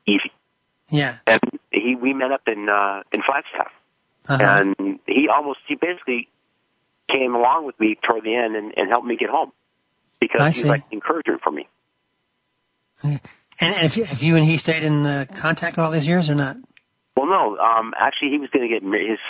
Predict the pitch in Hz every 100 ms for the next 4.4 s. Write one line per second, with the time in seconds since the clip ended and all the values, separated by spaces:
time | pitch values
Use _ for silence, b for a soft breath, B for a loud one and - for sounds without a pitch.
0 | - 180 160 117 107 101 90 92 104 98
1 | 98 113 - 113 107 101 104 113 110 110
2 | 98 92 107 127 - 117 - - 107 107
3 | 87 90 87 - 80 - 78 - - -
4 | - - - -